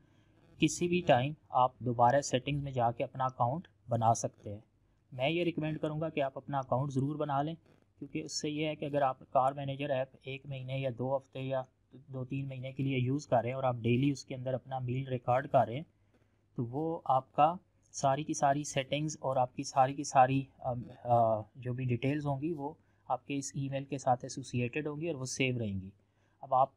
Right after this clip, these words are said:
suppose अपना phone change करते हैं तो ये same email address और same password आप यूज़ कर सकते हैं नए phone पे, तो आपका ये सारा data जो है वो नए phone पे shift हो जाएगा। तो account बनाना काफ़ी ज़्यादा फ़ायदेमंद है।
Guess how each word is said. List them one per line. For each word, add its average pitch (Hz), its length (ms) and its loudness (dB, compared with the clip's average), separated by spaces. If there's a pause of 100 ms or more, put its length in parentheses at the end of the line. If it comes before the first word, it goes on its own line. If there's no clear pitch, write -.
(100)
suppose 147 400 -2
अपना 147 240 -6
phone 147 300 -4
change 156 260 0
करते 131 340 8
हैं 156 160 2
तो 160 120 -4
ये 147 180 -2
same 160 400 2
email 147 280 2
address 135 480 8 (420)
और 131 80 -6
same 147 300 2
password 143 440 8
आप 135 140 6
यूज़ 131 240 -2
कर 131 140 6
सकते 135 320 0
हैं 143 60 4
नए 135 200 2
phone 131 260 -6
पे, 147 120 -8
तो 151 100 0
आपका 139 280 2
ये 135 140 0
सारा 127 300 10
data 131 320 6
जो 131 120 2
है 139 80 6
वो 139 100 -6
नए 123 200 2
phone 123 240 -2
पे 139 160 -2
shift - 300 -6
हो 110 100 2
जाएगा। 95 360 -6 (600)
तो 135 60 4
account 147 340 8
बनाना 143 320 8
काफ़ी 139 320 4
ज़्यादा 135 320 10 (520)
फ़ायदेमंद 123 520 8
है। 170 120 0